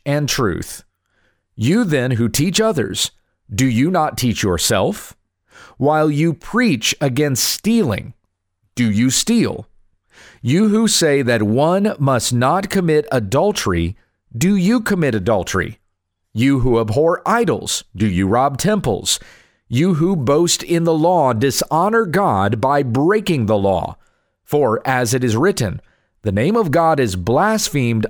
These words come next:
among the Gentiles because of you." So we come back here to talking about how a Gentile can be judged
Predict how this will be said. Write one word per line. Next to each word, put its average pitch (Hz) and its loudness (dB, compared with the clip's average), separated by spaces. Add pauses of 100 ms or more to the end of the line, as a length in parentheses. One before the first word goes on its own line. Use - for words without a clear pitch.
among 107 0
the 214 0
Gentiles 190 -2 (520)
because 110 0 (120)
of 117 -2
you." 131 0 (1300)
So - 0
we 170 0
come 247 0
back 202 0
here 160 2
to 131 0
talking 160 0
about 110 0
how 113 0 (400)
a 131 0
Gentile 151 0
can 131 -2
be 117 0
judged 98 0